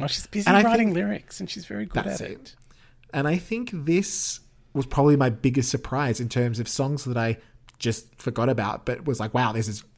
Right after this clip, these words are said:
Speaker 1: I,
Speaker 2: awesome."
Speaker 1: I did know
Speaker 2: Like,
Speaker 1: this
Speaker 2: I
Speaker 1: song, and I still, like,
Speaker 2: Yeah.
Speaker 1: this, again, this was on, this was with Say Something and, uh, To the Floor on,
Speaker 2: Yeah.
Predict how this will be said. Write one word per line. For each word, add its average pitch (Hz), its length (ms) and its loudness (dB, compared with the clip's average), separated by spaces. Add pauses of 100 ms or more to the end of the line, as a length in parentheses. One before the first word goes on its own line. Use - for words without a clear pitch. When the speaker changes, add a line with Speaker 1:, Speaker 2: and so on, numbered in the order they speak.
(100)
Speaker 1:
I, 113 60 -6
Speaker 2:
awesome." 113 200 -6
Speaker 1:
I 107 60 -8
did 151 200 -4
know 247 140 6
Speaker 2:
Like, 359 80 6
Speaker 1:
this 226 160 0
Speaker 2:
I - 40 -2
Speaker 1:
song, 110 340 0
and 185 160 0
I 233 80 2
still, 277 220 -2
like, 190 160 0
Speaker 2:
Yeah. 165 260 8
Speaker 1:
this, 170 320 4
again, 135 400 4
this 135 200 -4
was 139 160 2
on, 123 500 2 (100)
this - 180 -6
was 143 140 -2
with 143 120 2
Say 123 220 4
Something 110 640 -2
and, 107 500 -4
uh, 101 500 2 (120)
To - 140 -6
the 104 80 -4
Floor - 400 -8 (580)
on, 104 240 -4
Speaker 2:
Yeah. 110 140 -2